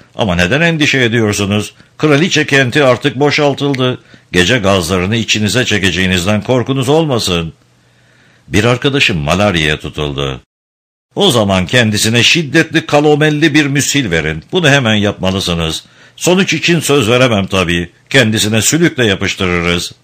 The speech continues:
Struan daha sonra ordu başhekimini de gördü ve sırasıyla bütün doktorlara aynı şeyi sordu. Fakat hepsi de Struan'a aynı cevabı verdiler.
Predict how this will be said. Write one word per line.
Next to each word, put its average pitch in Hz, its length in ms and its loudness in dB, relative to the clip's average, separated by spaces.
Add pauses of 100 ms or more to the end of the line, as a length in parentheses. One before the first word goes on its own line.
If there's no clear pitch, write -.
(1000)
Struan - 500 -2
daha 143 200 -4
sonra 131 260 -4
ordu 113 400 -2
başhekimini 87 600 -4
de 76 100 -2
gördü 71 520 -4 (100)
ve 135 100 0
sırasıyla 135 580 -2
bütün 127 300 -4
doktorlara 95 600 -2
aynı 82 260 0
şeyi 76 260 -2
sordu. 65 560 -6 (400)
Fakat 78 240 -4
hepsi 95 320 -2
de 80 80 -2
Struan'a 80 540 -4
aynı 90 320 0
cevabı 80 520 -2
verdiler. 67 680 -4